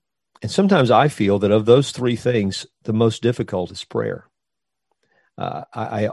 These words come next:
often reflect on Martin Lloyd-Jones talking about prayer is the most difficult thing in the Christian life. I think it's true. And, and, and it may be even that this is where our enemy,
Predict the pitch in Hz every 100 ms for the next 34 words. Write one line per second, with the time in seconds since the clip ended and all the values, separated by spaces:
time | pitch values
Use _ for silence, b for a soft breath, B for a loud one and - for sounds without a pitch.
0 | - 120 127 135 120 - 120 107 - 98
1 | 95 90 101 110 110 110 104 95 101 98
2 | 95 110 101 104 95 92 - - 107 101
3 | 92 92 87 - 104 104 - - 104 101
4 | 98 - 98 - 90 95 95 113 117 98
5 | - 113 120 104 104 _ _ _ _ _
6 | _ _ _ _ _ - 98 113 110 113
7 | 117 113 107 113 139 117 110 110 107 104
8 | 95 123 - 113 - 110 101 - 120 120
9 | 104 92 92